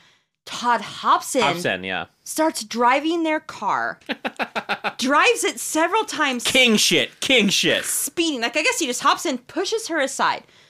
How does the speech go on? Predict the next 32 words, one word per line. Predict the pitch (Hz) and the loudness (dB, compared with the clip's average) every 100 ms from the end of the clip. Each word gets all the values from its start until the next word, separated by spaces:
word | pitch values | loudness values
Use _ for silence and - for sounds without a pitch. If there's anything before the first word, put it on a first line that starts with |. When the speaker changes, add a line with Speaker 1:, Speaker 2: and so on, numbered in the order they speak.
| _ _ | _ _
Speaker 1:
starts | - 302 - | -4 -2 0
driving | 302 311 359 359 | 0 0 0 -2
around, | 294 262 262 | 0 0 0
like, | 233 247 | -2 -4
the | |
Dairy | 214 - 247 302 | -4 0 2 2
Burger | 262 247 233 214 | 0 -2 0 -2
parking | - 175 170 160 | -4 -10 -8 -8
lot. | 135 - - | -8 -8 -10
Todd | - 302 359 311 | 0 4 6 4
Wilkins | 220 202 170 160 | 0 -2 -4 -6
is | 151 | -6
there, | 135 95 - _ | -6 -6 -10 _
sees | - - 381 403 370 | -10 -8 -6 -6 -6
this | 285 262 | -6 -4
happening. | - 175 165 156 160 - _ | -4 -4 -4 -8 -10 -18 _
The | 262 | -4
girls, | 285 359 440 302 | 0 0 2 0
I | |
guess, | 240 233 233 | 0 0 0
are | |
just | 208 - | -2 -2
screaming | - - 254 233 170 160 | -4 -4 -4 -4 -6 -8
'cause | - 190 | -8 -8
it's | 208 | -8
both | - 254 269 | -2 -2 0
Elizabeth | 240 214 202 190 | -4 -4 -4 -4
and | 180 175 | -4 -4
Jessica, | 160 156 165 | -4 -6 -6
and | 127 113 | -6 -4
they're | 185 | -4
just, | 185 185 | -4 -8